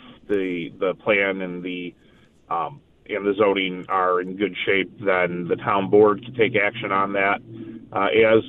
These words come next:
we prepare to move forward with, uh, the project, uh, the urban renewal project, uh, working with Jamal and, and Benderson.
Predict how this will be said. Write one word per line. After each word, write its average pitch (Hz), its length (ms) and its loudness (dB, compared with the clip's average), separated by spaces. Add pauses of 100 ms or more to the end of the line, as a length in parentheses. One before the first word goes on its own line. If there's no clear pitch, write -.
(100)
we 120 400 2
prepare 107 400 2
to 104 80 0
move 101 220 0 (100)
forward 104 760 6
with, 104 380 4 (380)
uh, 95 380 0
the 104 60 0
project, 104 540 0 (220)
uh, 95 120 0
the 95 140 -4
urban 98 240 2
renewal 98 400 4
project, 95 600 -2 (500)
uh, 92 100 0
working 107 340 2
with 95 180 2
Jamal 92 540 2
and, 87 240 -10
and 95 180 -10
Benderson. 87 600 -6